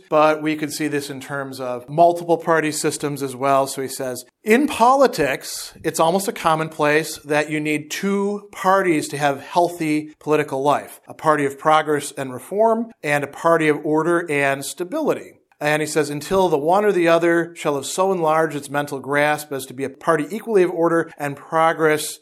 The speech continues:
each of these modes of thinking derives its utility from the deficiencies of the other. But it's in great measure the opposition of the other that keeps each within the limits of reason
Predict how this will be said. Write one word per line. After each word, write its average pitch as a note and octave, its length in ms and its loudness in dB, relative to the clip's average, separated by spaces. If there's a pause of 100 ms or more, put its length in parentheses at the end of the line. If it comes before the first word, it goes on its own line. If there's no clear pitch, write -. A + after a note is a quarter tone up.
(120)
each B3 260 0
of A3 120 4
these F#3 240 -2
modes E3 420 4
of D#3+ 140 -2
thinking D#3 340 -4
derives D#3+ 640 0
its D#3 160 -8
utility D3 640 -4 (220)
from E3 600 2
the D3+ 80 -8
deficiencies D3 800 -8
of C#3 420 0
the C3+ 240 -6
other. C#3 560 0 (280)
But D#3+ 120 2
it's D#3 180 2
in D3 280 0
great E3+ 280 2
measure D#3 360 0
the D3 120 -2
opposition D3 600 0
of C3 60 -8
the D#3 120 -4
other F#3+ 220 4
that D#3+ 100 2
keeps E3 300 -8
each F3+ 240 -6
within D#3+ 220 -4
the C3+ 80 -4
limits D3+ 340 -2
of B2+ 240 -8
reason C#3+ 580 -2